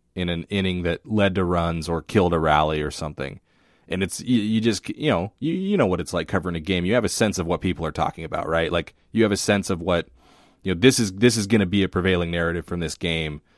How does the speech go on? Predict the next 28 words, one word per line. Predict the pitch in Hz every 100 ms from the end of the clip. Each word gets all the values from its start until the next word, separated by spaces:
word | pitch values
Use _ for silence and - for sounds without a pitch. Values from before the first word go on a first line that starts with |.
| _ _ _ _
You | - 95
know, | 78 73 - -
I'll, | 107 90
let | 113 117
me |
go | 104 104
look | 98 95 98
and | 87
see | - 95 90 82 78
with | 92 90
the |
metrics | 90 95 - 90 -
available | 80 90 85 82
if | 80
there's | 90 82
anything | 90 87 85 85
that, | 80 -
that | 95 87
illustrates | - 101 90 - 90 -
this, | 90 85 - - - _ -
or, | 107 110
or | 107 113
that | 110 110
maybe, | 107 104 107 101 90 _ _ _ _ _ _
uh, | - 92 92 90
hey, | 110 104
I | 95
know, | 101 104 101 90